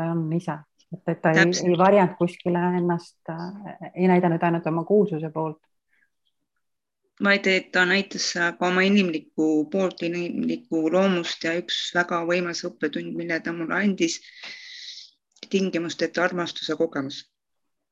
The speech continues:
Speaker 1: Mhm.
Speaker 2: Et ma läksin, äh, kui ma tema peale mõtlen, siis, äh, juba tollel hetkel ma avastasin, et ma läksin peast südamesse.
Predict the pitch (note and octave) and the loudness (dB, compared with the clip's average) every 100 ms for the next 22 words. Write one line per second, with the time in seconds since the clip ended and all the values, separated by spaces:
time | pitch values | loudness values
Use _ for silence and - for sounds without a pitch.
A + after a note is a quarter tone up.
0 | _ F3 E3 D#3+ F3 F3 - - F3 E3+ | _ -4 -4 -2 -2 -2 -4 -8 -6 -4
1 | E3+ E3 D#3+ D#3+ D#3+ _ - - - - | 0 2 2 0 -2 _ -16 -14 -16 -20
2 | _ _ - - _ - _ _ - F3+ | _ _ -16 -16 _ -20 _ _ -6 -4
3 | E3+ F3 F3 F3 E3 D3+ E3 - F#3+ G3 | -2 -2 2 2 2 0 -4 -2 0 0
4 | F#3 E3+ E3+ G3+ G#3 F#3 E3+ D#3+ D#3+ - | 0 -2 0 -2 -2 -4 -4 -4 -4 -6
5 | - E3+ D#3 D#3+ E3 E3 D#3+ D#3 F#3+ F3+ | -4 -2 0 0 0 0 -2 0 -2 0
6 | F3+ F3 D#3+ E3 E3+ F3 - F3 E3 E3 | -2 -4 -4 -2 -2 -2 -6 -8 -8 -4
7 | E3+ E3+ - F3 D#3 D3+ - - - - | -4 -4 -6 -4 -2 -4 -8 -18 -18 -18
8 | - - F#3 F3 - F3+ D#3+ D3 D3 - | -18 0 2 2 0 0 2 2 0 -4
9 | D#3 | -6